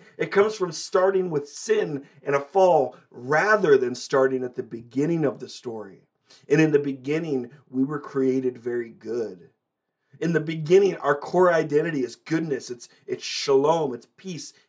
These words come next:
It's wholeness. The truth is, is that we, we have a Genesis one identity, not a Genesis three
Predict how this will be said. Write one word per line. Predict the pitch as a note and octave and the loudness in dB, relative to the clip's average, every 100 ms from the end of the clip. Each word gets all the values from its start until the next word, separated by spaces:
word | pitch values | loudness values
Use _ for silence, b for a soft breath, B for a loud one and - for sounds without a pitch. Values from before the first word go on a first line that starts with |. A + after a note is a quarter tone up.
| - | -20
It's | - _ | -20 _
wholeness. | _ E3+ F3 C3+ - - - _ _ _ - | _ -2 -2 -4 -12 -18 -20 _ _ _ -10
The | F3 | -6
truth | - G#3 A3 | 0 0 6
is, | F#3+ F#3+ | 4 4
is | E3 | -2
that | E3 D#3+ | -2 -4
we, | D#3 F3+ G3 G3 _ _ _ | -8 -8 -8 -10 _ _ _
we | C#3 D#3+ G3+ | -8 -4 -2
have | G#3+ F3+ | -2 -2
a | C#3 | -4
Genesis | B2+ C#3 D#3+ E3+ - C3 - A2+ | -2 -2 -2 -4 -6 -8 -10 _
one | B2 D3 F#3+ F#3+ - - | -4 -2 0 -4 -8 -12
identity, | A2 G2+ G#2+ G#2+ G2+ F2+ _ _ _ _ _ _ _ _ | -14 -12 -14 -14 -18 -20 _ _ _ _ _ _ _ _
not | A2+ B2 D#3 | -14 -8 -6
a | E3 | -6
Genesis | C3+ B2 A#2+ - C3 - | -4 -4 -4 -10 -14 -16
three | - - B2+ C3 B2+ A2+ | -18 -14 -6 -6 -6 -12